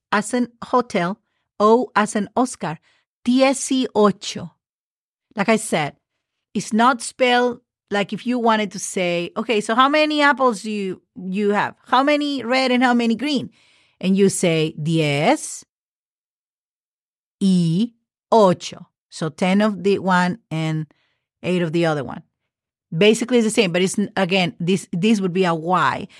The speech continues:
So the way we're spelling the word, it only has an I. So it's basically a symbol,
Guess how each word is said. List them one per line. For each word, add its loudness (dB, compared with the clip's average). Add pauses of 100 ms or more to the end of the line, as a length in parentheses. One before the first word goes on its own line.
(180)
So -2
the 0
way 4
we're 2
spelling 0
the -2
word, 0 (640)
it -2
only 0
has -4
an -4
I. -4 (240)
So 0 (640)
it's 0
basically 2
a 2
symbol, 0